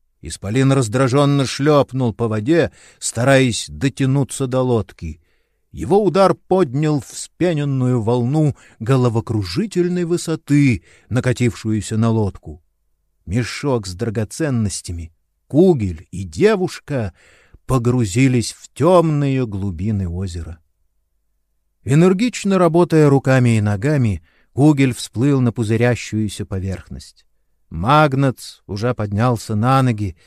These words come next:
и смотрел в сторону Вулля. Кугель доплыл до берега и выбрался на сушу.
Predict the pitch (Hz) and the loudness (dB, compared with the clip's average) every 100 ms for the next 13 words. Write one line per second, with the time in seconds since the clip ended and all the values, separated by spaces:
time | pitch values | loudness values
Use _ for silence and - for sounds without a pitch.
0 | _ _ - - 110 95 92 123 120 - | _ _ -6 -4 -4 -4 -2 -2 -2 -4
1 | - 110 104 98 95 78 82 76 69 - | -8 -4 -2 -2 -4 -6 -8 -8 -12 -16
2 | _ _ _ _ _ _ _ _ _ 277 | _ _ _ _ _ _ _ _ _ -4
3 | 156 117 110 107 113 120 107 101 104 117 | 0 0 0 -2 0 0 0 -2 0 0
4 | 135 165 165 _ _ - 123 127 123 135 | 0 -2 -4 _ _ -2 2 2 2 0
5 | 131 147 156 156 - 82 - - | -2 -6 -8 -8 -10 -10 -12 -18